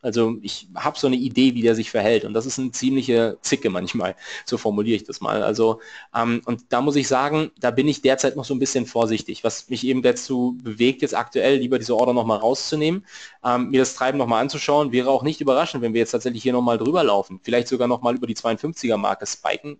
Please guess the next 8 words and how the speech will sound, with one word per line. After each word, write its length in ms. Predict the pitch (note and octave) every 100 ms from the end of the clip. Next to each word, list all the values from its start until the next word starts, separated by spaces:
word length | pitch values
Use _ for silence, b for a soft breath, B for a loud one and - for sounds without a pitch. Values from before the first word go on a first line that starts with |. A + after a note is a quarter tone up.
| -
Kann 180 | A#2
durchaus 340 | A2+ D3+ C#3 A#2+
sein, 300 | B2 D3 C3 B B
dass 160 | - A2
der 140 | A#2
Markt 440 | G#2+ A#2 B2+ - -
morgen, 520 | A2 B2+ D#3+ B2 E3 B B B
ähm, 400 | B2 A#2 A#2+ A#2+